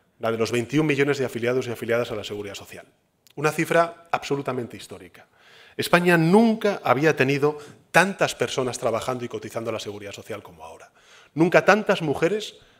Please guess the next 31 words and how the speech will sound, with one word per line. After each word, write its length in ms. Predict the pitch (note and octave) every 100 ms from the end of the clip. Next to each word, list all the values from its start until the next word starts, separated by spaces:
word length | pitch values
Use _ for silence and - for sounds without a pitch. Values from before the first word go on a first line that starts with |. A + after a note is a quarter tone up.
| _
habían 380 | A2+ A2+ C#3 D3
tenido 520 | C#3+ B2+ C3 C#3+ D3 - _ _ _
un 140 | C3
empleo. 460 | A2+ G2+ G#2 F2 - _ _ _ _ - _
Y 80 | B2
la 100 | A#2+
tasa 220 | E3+ E3
de 60 |
paro 180 | - D#3+
juvenil, 360 | - B2+ C3+ D3
como 180 | A#2 A#2
he 20 |
dicho 240 | B2 A#2+
antes, 220 | A#2 C3
se 60 | A#2+
encuentra 340 | G#2+ B2 A#2
en 60 | A2
mínimos 280 | B2 A#2+ A2+
históricos, 600 | G#2 A#2+ B2+ C3 D#3 - -
aunque 220 | A#2+ -
continúa 420 | A#2+ A2 B2+ D#3+
siendo 280 | D3 C3 A#2
alta 440 | C3+ D3 E3 - _
y, 60 |
evidentemente, 560 | G#2+ A2+ A#2 A#2+ A2+ B2+
tendremos 400 | G#2+ G2+ A2 G#2+
que 80 | G#2+
seguir 340 | A2 G2+ A2+ - - -
haciendo 380 | - A2+ A2+ F#2+
mucho 240 | F#2 - - -
más. 280 | - -